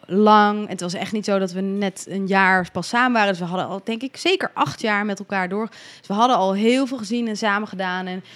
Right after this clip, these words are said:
het was al goed. Maar dit was wel, en, eh, de liefde voor,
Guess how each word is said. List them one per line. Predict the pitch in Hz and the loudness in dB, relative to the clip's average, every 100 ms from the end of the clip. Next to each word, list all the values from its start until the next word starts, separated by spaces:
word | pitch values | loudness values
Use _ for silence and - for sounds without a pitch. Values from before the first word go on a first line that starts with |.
| - | -16
het | - | 2
was | 269 | 4
al | 277 208 | 6 4
goed. | - - - - - - - _ | 4 2 0 -10 -18 -20 -20 _
Maar | 190 175 190 | -8 -6 0
dit | 208 214 | 2 2
was | 226 240 | 4 4
wel, | 240 233 247 254 - - _ _ | 4 6 6 6 0 -12 _ _
en, | 262 349 277 - | 2 4 2 -2
eh, | - 202 196 196 185 160 127 135 - | -6 -2 0 0 0 -2 -6 -14 -14
de | 196 208 | -2 2
liefde | 214 294 311 220 190 180 180 | 8 8 6 4 4 2 0
voor, | 233 | -4